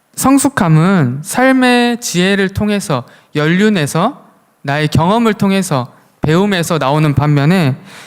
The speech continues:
육체적인 강건하면 나이가 들면 어쩔 수 없이 늙고 힘들어져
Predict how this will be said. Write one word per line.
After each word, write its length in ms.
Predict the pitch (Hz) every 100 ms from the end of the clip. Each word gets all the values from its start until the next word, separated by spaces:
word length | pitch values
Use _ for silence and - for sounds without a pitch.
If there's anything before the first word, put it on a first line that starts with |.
| -
육체적인 760 | 151 151 - 247 233 220 220 214
강건하면 960 | 185 143 147 180 180 151 185 185 127 - - - - _ _
나이가 460 | - 143 180 196 202
들면 420 | 196 165 175 170
어쩔 340 | - 135 185 175
수 160 | 170
없이 260 | 156 - 151
늙고 720 | 147 156 156 170 190 311 - -
힘들어져 800 | 277 277 277 196 151 185 160